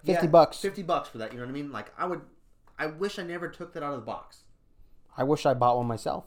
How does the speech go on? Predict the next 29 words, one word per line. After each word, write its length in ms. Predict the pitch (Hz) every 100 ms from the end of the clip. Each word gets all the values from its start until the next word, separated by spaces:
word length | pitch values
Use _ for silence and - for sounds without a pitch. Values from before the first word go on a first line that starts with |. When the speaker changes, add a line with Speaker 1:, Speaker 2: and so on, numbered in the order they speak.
| -
Speaker 2:
Yeah, 200 | 120 76 - -
like, 120 | 92 - -
Speaker 1:
I 100 | 170
mean, 220 | 202 180 - -
granted, 400 | - 202 202 190 165 -
Speaker 2:
that 100 | 190
Speaker 1:
that 140 | 196
Speaker 2:
one 80 | 185
was 60 | 180
Speaker 1:
was 100 | 226
Speaker 2:
bought 160 | 214 202
for 80 |
both 200 | 156 175 165
Speaker 1:
both 180 | 165
Speaker 2:
of 60 | 151
Speaker 1:
of 40 |
Speaker 2:
us, 120 | 131 117
Speaker 1:
us. 40 |
Speaker 2:
but 260 | - 170 160
when 100 | 156
our 160 | 147
collection 460 | 147 156 160 156 139
split, 500 | - 151 151 156 - - - -
Speaker 1:
You 180 | 165 170
are 100 | 170
the 60 | 151
bigger 200 | 143 131
Pumpkinhead 460 | 131 117 92 -
fan. 240 | - -